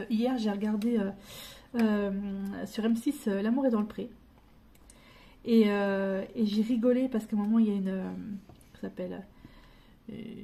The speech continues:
une dame, hein, qui va chez, euh, un, un monsieur, voilà, euh, un agriculteur, et en fait, la dame, elle lui offre un cadre, un cadre, et c'était quoi ? C'est du diamond painting.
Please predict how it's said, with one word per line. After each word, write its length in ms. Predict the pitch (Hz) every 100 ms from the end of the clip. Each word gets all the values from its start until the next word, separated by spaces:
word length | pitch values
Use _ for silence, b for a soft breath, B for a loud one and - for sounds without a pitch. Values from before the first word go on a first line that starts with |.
| 220
une 180 | 214 196
dame, 220 | 208 208
hein, 80 | 196
qui 140 | -
va 140 | 190 190
chez, 340 | - 190 180
euh, 240 | 175 175 190 180 180 202 190 - - - - - - - -
un, 40 | 180
un 40 |
monsieur, 280 | 175 - 370 403
voilà, 200 | 254 349 - B B B B B 240
euh, 400 | 233 220 214 208
un 40 |
agriculteur, 600 | 220 226 208 202 254 302 294
et 160 | 233 226
en 120 | 214
fait, 300 | - 247 -
la 160 | 208 196
dame, 200 | 226 226
elle 160 | 196
lui 80 | 202
offre 220 | 220 -
un 60 | 196
cadre, 420 | - 214 220 - - - - - - 202
un 80 |
cadre, 280 | 196 196 208 - - - _ 226
et 60 |
c'était 280 | 220 214 196
quoi ? 260 | - 196 - - -
C'est 80 | -
du 120 | 190
diamond 360 | 196 214 214 208
painting. 580 | 208 196 190 - 190